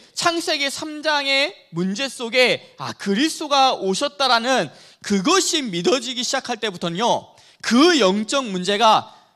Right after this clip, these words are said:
결국 창세기 삼 장으로부터 왔기 때문에 그 문제 해결자 되신 그리스도를 붙잡기 때문에 그 영적 문제가 하나씩 하나씩 해결돼 나간다는 거예요. 또 그리스도가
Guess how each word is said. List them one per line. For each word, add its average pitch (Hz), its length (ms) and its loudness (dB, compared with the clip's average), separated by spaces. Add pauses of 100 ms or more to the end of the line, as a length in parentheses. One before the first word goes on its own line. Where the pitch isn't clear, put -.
결국 254 580 2 (260)
창세기 285 540 -2
삼 330 320 -6
장으로부터 277 580 0
왔기 185 260 2
때문에 254 800 0
그 - 120 0
문제 240 480 4
해결자 269 460 0
되신 233 320 -2
그리스도를 262 500 0
붙잡기 240 420 -4
때문에 330 760 0
그 175 340 0
영적 156 420 -4
문제가 143 680 0 (300)
하나씩 156 680 -8
하나씩 247 600 -8
해결돼 156 720 -4
나간다는 180 480 -10
거예요. 180 200 -20 (600)
또 269 100 2
그리스도가 202 760 0